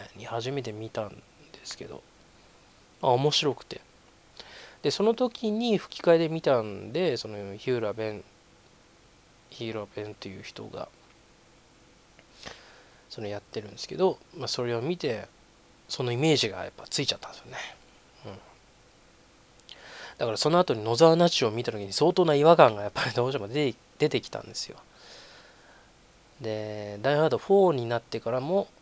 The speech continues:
なってからは、その映画、あ、映画というかその、テレビでやってた時の、その野沢那智さんが、あの、当てたんですよね。劇場公開版でも。で、今度、日浦、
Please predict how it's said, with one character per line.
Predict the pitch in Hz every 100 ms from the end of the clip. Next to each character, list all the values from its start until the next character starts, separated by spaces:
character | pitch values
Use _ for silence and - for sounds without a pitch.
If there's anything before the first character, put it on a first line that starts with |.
| -
な | 160 160
っ |
て | - -
か | -
ら | 127
は、 | 170 196 131
そ | 120
の | 110
映 | 120 123
画、 | 127 120 120 120 120 117 113 113 113 - - - 120
あ、 | 113
映 | 113
画 | 117
と | 113
い |
う |
か | 104
そ | -
の、 | - - - - - - - - - - -
テ |
レ | 113
ビ | 107
で | 107
や | 107
っ |
て | 113
た | 110
時 | - - 139 - -
の、 | 196 196
そ | - 107
の | 104
野 | 107 110
沢 | 110 107 104
那 | 107 107
智 |
さ | - - - 104 117
ん | 143
が、 | 202 185 131 82 -
あ | - - -
の、 | 110
当 | -
て | 117
た | 113
ん |
で | -
す |
よ | - 156
ね。 |
劇 | 135 117 117
場 | 113 107
公 | - 110
開 | - 110
版 | 110 104
で | 110
も。 | 98 - - - - - - - - - - - - - -
で、 | 131
今 | 143
度、 | 120
日 | 165
浦、 | 156